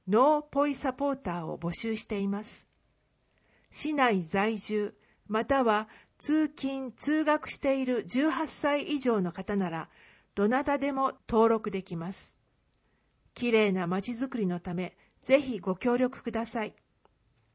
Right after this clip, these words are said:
詳細は市公式ホームページをご確認ください。対象、市内在住、または通勤・通学している十八歳以上の方。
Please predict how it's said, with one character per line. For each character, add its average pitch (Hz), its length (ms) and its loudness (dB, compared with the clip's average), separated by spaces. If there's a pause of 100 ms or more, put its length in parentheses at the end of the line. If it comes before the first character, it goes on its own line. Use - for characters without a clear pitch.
(380)
詳 294 260 4
細 285 260 2
は 262 280 2 (280)
市 262 360 -8
公 285 340 4
式 - 280 -6
ホ 254 180 0
ー 285 40 0
ム 285 160 -6
ペ 277 180 -2
ー 226 40 -2
ジ 175 180 -4
を 156 180 -2
ご 180 120 -4
確 240 260 -2
認 233 220 -4
く 233 80 -10
だ 220 160 -2
さ 214 180 -6
い。 - 100 -10 (1400)
対 269 240 4
象、 240 480 4 (420)
市 - 300 -4
内 277 280 2
在 196 360 -2
住、 190 380 -4 (300)
ま 240 180 -2
た 277 160 4
は 220 280 4 (220)
通 302 260 0
勤・ 285 300 -6
通 285 280 -2
学 285 240 2
し - 100 -6
て 262 200 0
い 254 80 0
る 233 240 -2
十 262 240 2
八 285 160 -2
歳 285 420 -2
以 277 80 -2
上 220 220 0
の 160 100 -6
方。 165 380 -8